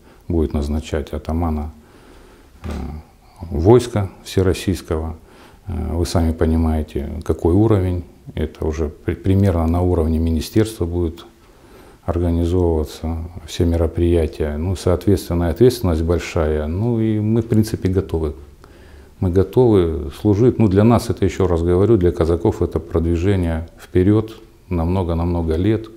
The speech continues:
Будет программа. Мы будем знать, к чему стремимся, к чему идём. Это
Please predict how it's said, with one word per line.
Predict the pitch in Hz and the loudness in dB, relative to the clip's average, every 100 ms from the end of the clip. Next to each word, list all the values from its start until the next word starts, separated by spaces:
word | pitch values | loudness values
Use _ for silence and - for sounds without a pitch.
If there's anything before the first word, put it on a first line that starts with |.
| - | -6
Будет | 85 - | -6 -4
программа. | 82 92 110 95 85 - - - - | -2 0 0 -2 -6 -14 -20 -20 -8
Мы | 92 | -2
будем | 87 85 82 | 2 2 2
знать, | 82 82 73 | 0 -2 -2
к | - | -6
чему | - 90 82 | -6 -6 -4
стремимся, | 90 90 107 104 - | -2 0 0 -2 -8
к | - | -10
чему | - 80 80 | -6 -4 -2
идём. | 80 95 92 - - - - - - - - - - - - - - - | -2 -4 -6 -10 -18 -20 -20 -20 -20 -20 -20 -20 -20 -20 -20 -20 -6 -2
Это | 98 - 90 90 | 0 2 2 2